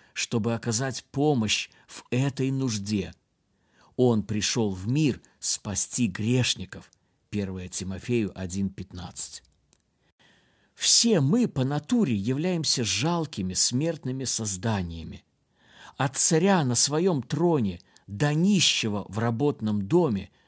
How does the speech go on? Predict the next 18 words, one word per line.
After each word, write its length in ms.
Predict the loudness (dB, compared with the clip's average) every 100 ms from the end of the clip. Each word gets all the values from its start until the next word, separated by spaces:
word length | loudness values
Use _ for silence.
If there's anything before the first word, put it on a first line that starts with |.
| _
все 400 | 0 2 4 4
мы 240 | 2 2 2
больны 480 | 0 0 0 0
смертельной 840 | 0 0 -2 -2 -2 0 0 -2 -4
болезнью 680 | -4 -4 -2 -2 -4 -6 -6
души. 500 | -8 -6 -4 -6 -8 _ _ _ _ _ _ -20 -20 -6
Знаем 580 | -2 2 4 4 2 0
мы 160 | -2
это 300 | 0 -2 -2
или 260 | -2 0 0
нет, 480 | 0 0 0 -2 -10 _ _ _ -2
чувствуем 640 | 2 4 4 2 0 0
мы 160 | 0 -2
это 320 | -2 -4 -4
или 300 | -2 -2 0
нет, 480 | 0 2 2 0 -4 _ _ _
мы 220 | -2 0
все 520 | 2 2 4 2 0